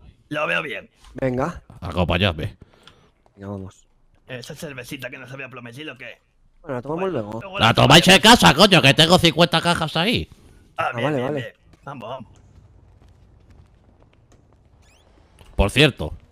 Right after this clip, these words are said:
Speaker 3: si trabajáis aquí, se permite beber en el servicio, ¿eh?
Speaker 1: Hasta
Speaker 2: Ah,
Speaker 1: caer.
Speaker 2: vale, vale. O sea, podemos ir al baño a beber, ¿no?
Speaker 3: No, coño.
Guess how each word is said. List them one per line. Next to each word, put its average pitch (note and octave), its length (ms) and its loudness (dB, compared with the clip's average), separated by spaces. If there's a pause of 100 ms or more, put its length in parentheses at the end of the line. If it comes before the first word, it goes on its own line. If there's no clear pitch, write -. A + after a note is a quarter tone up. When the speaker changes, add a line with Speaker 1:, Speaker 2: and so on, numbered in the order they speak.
(1120)
Speaker 3:
si A2 220 0
trabajáis A2+ 540 4
aquí, D#3+ 260 6
se - 140 2
permite A2 440 4
beber F2+ 480 2 (640)
en F2+ 160 -2
el F2 360 2
servicio, D#2 500 -2
¿eh? F3 100 0 (440)
Speaker 1:
Hasta D3 300 -10
Speaker 2:
Ah, C3 40 -8
Speaker 1:
caer. A#2+ 100 -4
Speaker 2:
vale, B2+ 240 0
vale. A#2+ 260 -6 (360)
O - 40 -16
sea, C#3+ 100 -2
podemos D#3 280 0
ir E3 80 2
al D3+ 80 2
baño C#3+ 320 2
a C3+ 60 0
beber, A#2+ 220 -4
¿no? F3+ 160 -12 (1300)
Speaker 3:
No, G#2 140 -4
coño. D#2 400 0